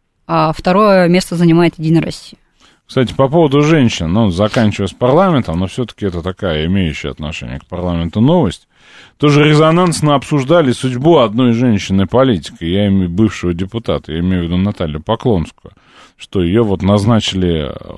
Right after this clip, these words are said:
Speaker 2: послом, то есть она теперь не в Думе, она теперь посол в Кабо-Верде. И, собственно, много было на эту тему сообщений, что вот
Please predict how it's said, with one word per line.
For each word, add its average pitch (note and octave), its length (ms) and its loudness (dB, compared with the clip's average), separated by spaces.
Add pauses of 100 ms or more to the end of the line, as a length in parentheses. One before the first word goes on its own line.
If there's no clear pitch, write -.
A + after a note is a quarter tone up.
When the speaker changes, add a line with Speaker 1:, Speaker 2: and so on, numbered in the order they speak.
(140)
Speaker 2:
послом, E3 500 0
то G#2+ 120 -6
есть F2 120 -8
она F2 240 -4
теперь E2 300 -10
не F#2 120 0
в G#2+ 60 -2
Думе, F3 320 2
она A2 160 2
теперь G#2 220 -8
посол - 420 -4
в - 100 -10
Кабо-Верде. A#2 840 2 (680)
И, F2+ 400 -2
собственно, A#2 460 0
много C3 400 2
было G2 200 0
на F#2+ 220 0
эту F2 160 -10
тему E2 320 -4
сообщений, A2+ 580 -4
что F2+ 280 -6
вот - 360 -6